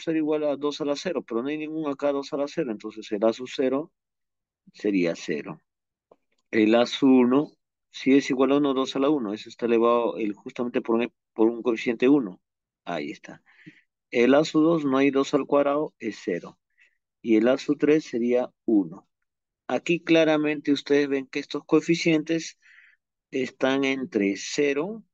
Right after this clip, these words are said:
y no pueden tomar el B. Y como el B es dos, sería menor que dos. O sea, tomamos valores de cero y uno. Y efectivamente son ellos.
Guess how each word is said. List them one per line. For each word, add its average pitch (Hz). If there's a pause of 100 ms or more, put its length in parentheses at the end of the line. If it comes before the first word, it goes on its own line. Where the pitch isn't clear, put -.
(880)
y 180
no 165
pueden 147
tomar 117
el 117
B. 139 (480)
Y 120
como 113
el 117
B 151
es 147 (220)
dos, 170
sería 123
menor 117
que 127
dos. 95
O 90
sea, 107
tomamos 113
valores 107
de 104
cero 113
y 104
uno. 87
Y 113
efectivamente 113
son 90
ellos. -